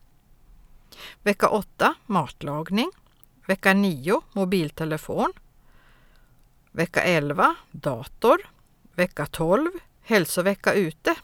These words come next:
sporttema. Och vecka tretton, läsplatta. Vecka fjorton är synkursen på Framnäs. Vecka femton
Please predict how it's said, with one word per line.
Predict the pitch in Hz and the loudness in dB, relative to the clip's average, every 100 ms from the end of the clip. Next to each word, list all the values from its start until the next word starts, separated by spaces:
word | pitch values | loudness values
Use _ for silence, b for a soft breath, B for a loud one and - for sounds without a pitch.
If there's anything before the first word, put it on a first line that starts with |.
| - - | -12 -14
sporttema. | - - 165 - - - 170 202 226 - - B B B B | -6 -2 -4 -4 -10 -4 -2 0 -2 -6 -14 B B B B
Och | B B - 302 | B B 4 6
vecka | 294 - | 6 4
tretton, | 285 285 185 - 196 202 | 2 2 0 0 2 2
läsplatta. | 185 196 196 156 - - - - - 349 349 _ - _ - | 0 2 2 2 -4 -2 -2 -2 -2 -2 -2 _ -20 _ -8
Vecka | 226 208 | -2 -2
fjorton | - - 190 151 - 262 330 339 | 0 0 0 0 -2 2 2 2
är | - 226 226 | 0 2 2
synkursen | - 208 185 170 - 170 165 | 0 -2 -2 -4 -4 -4 -6
på | - 117 - | -6 -8 -8
Framnäs. | - 180 156 160 160 190 262 - - - - - - | -6 -4 -2 -2 -2 -2 -2 -2 -4 -6 -18 -20 -4
Vecka | 196 - 214 | -2 2 0
femton | - 269 233 139 - 190 190 | 2 2 2 0 -2 0 0